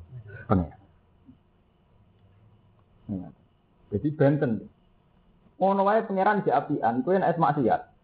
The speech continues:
Ora oleh putus asa, wong pangeran ya jujur. Anu jujur ketika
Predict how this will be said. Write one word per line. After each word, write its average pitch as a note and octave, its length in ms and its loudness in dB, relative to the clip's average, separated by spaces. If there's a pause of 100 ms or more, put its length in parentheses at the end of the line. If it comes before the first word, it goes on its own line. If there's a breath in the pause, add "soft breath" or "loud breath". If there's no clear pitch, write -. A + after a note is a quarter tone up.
(840)
Ora C#3 160 4
oleh D3+ 160 0
putus A#2+ 240 -6
asa, G#2+ 240 -6
wong C3+ 240 0
pangeran C#3+ 400 2
ya - 80 -2
jujur. G#2+ 320 -6 (880)
Anu D#3 240 0
jujur C#3+ 300 2
ketika D3+ 880 0